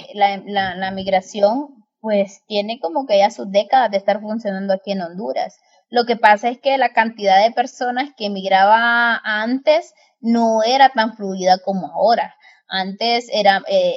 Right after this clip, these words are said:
eh, y es la cuestión de las costumbres, era muy, muy difícil que una mujer decidiera dejar a sus hijos aquí para ir a aventurarse a un futuro incierto.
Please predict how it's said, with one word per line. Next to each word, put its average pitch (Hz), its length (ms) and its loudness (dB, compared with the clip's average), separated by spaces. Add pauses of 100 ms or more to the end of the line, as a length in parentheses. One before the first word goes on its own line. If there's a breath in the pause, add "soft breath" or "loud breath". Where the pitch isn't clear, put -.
eh, 190 220 -8
y 202 240 -2
es 190 60 0
la 220 160 0
cuestión 262 280 -6
de 233 100 -2
las 262 140 -4
costumbres, 190 640 -6
era 180 160 0
muy, 214 400 2
muy 220 260 -4
difícil 233 600 -10
que 214 80 -12
una 208 120 -6
mujer 214 440 -2
decidiera 196 1040 -4 (280 soft breath)
dejar 185 460 -2
a 233 80 2
sus - 300 -12
hijos 269 340 -2
aquí 240 420 -4 (320 loud breath)
para 196 240 0
ir 196 140 -6
a 202 60 0
aventurarse 226 880 -4
a 190 100 -6
un 190 160 -6
futuro 196 440 -10
incierto. 240 720 -6